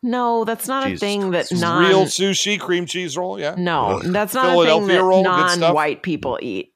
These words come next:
Speaker 1: right?
Speaker 3: Delicious. Cream cheese and sushi
Speaker 1: Ugh.
Speaker 3: is, is del-, is
Speaker 1: Y-,
Speaker 3: delightful.
Speaker 1: y-, you're a monster.
Speaker 2: When you think fish, think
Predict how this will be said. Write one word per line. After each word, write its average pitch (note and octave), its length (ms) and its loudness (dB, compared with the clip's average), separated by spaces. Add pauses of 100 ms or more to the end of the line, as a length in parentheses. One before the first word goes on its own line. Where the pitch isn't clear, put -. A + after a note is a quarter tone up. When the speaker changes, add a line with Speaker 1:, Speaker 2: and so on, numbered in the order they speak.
(180)
Speaker 1:
right? A2+ 140 -4
Speaker 3:
Delicious. C3 680 -2 (140)
Cream B3 280 -2
cheese A3 360 -2
and E3+ 120 -2
sushi A#2+ 680 -2 (360)
Speaker 1:
Ugh. E3+ 140 0
Speaker 3:
is, D#3+ 560 2
is C#3 300 -2
del-, C3 420 -2
is C#3+ 180 -4
Speaker 1:
Y-, F3+ 60 -6
Speaker 3:
delightful. A#2+ 680 -2
Speaker 1:
y-, - 60 -6
you're D#3+ 180 -4
a D#3 40 -6
monster. C#3 600 -8 (160)
Speaker 2:
When C#2 120 -16
you E2+ 100 -8
think A#2 220 -6
fish, - 520 -4 (140)
think A2+ 280 -6